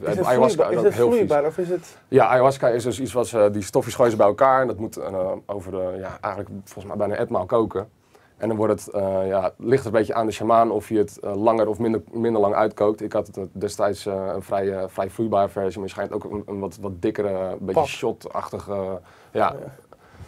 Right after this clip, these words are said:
Speaker 2: Maar wat ik toen dronk, dat was het beste, eh, te omschrijven als olijfsap met een vleugje citroen. Dus dat is niet iets waar je, waar je over naar huis schrijft. En San Pedro was eigenlijk nog veel erger. Dat was echt zo bitter als
Speaker 1: Ja,
Speaker 2: maar
Speaker 1: maar
Speaker 2: kon.
Speaker 1: voor je het weet, eh, met de juppen hier, oh, in Amsterdam, dan, eh, staat
Speaker 2: Nou,
Speaker 1: er
Speaker 2: die
Speaker 1: gewoon in
Speaker 2: San-,
Speaker 1: een rij, hoor.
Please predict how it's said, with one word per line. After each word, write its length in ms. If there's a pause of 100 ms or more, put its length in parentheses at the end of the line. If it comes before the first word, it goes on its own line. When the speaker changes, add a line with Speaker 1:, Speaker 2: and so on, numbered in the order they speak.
(840)
Speaker 2:
Maar 220
wat 180
ik 100
toen 140
dronk, 260
dat 120
was 100
het 120
beste, 300
eh, 220
te 160
omschrijven 560
als 240
olijfsap 540
met 120
een 60
vleugje 260
citroen. 460
Dus 180
dat 100
is 100
niet 180
iets 160
waar 160
je, 200
waar 160
je 120
over 180
naar 80
huis 200
schrijft. 320
En 100
San 140
Pedro 200
was 80
eigenlijk 320
nog 100
veel 100
erger. 160
Dat 100
was 120
echt 180
zo 100
bitter 280
als 80
Speaker 1:
Ja, 60
Speaker 2:
maar 80
Speaker 1:
maar 80
Speaker 2:
kon. 80
Speaker 1:
voor 120
je 60
het 80
weet, 280
eh, 220
met 120
de 120
juppen 280
hier, 340
oh, 80
in 100
Amsterdam, 480
dan, 140
eh, 80
staat 60
Speaker 2:
Nou, 160
Speaker 1:
er 100
Speaker 2:
die 120
Speaker 1:
gewoon 200
in 100
Speaker 2:
San-, 140
Speaker 1:
een 120
rij, 280
hoor. 140